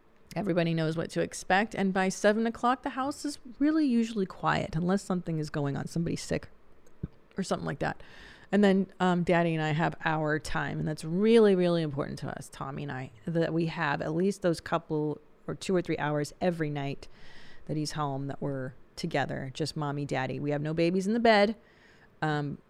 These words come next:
and we just reconnect there. It's just, it's an effort. It's just effort. It really is to keep the marriage together, to stay connected. Um, and, um, and Tom and I are also really open with how we feel about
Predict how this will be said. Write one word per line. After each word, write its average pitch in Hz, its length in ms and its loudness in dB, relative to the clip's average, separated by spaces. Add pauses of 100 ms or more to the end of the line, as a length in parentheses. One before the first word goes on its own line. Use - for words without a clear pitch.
and 156 140 -2
we 151 180 -2
just 151 400 -6
reconnect 147 640 -2
there. 139 400 -6
It's 220 180 -6
just, 277 200 -4
it's 262 160 -2
an 254 40 0
effort. 254 400 2
It's 190 140 -4
just - 240 -8 (100)
effort. 196 440 -4
It 160 100 -8
really 180 440 0
is 160 280 0
to - 160 -16
keep - 240 -6
the 170 80 -2
marriage 156 460 -2
together, 156 360 -4
to 156 60 -6
stay 147 200 -4
connected. 147 680 -6 (720)
Um, 147 400 -6 (640)
and, 170 500 -4
um, 185 300 -2
and 220 160 -2
Tom 240 300 0
and 262 80 -2
I 269 80 0
are 254 80 0
also 247 300 0
really 208 340 4
open 196 340 4
with 175 180 2
how 175 140 2
we 175 160 0
feel 170 320 0
about 170 480 0